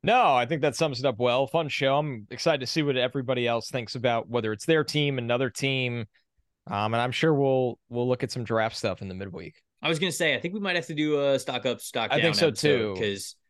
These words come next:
Speaker 2: I've watched a couple of guys, one of which I put in my, I,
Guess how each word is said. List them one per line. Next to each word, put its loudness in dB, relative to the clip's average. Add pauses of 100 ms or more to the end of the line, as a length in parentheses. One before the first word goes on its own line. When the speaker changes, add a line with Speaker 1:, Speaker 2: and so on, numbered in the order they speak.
(140)
Speaker 2:
I've 0
watched 0
a -6
couple -4
of -2
guys, -4 (2250)
one 2
of 0
which 0
I 0
put -2
in 0
my, -2
I, 0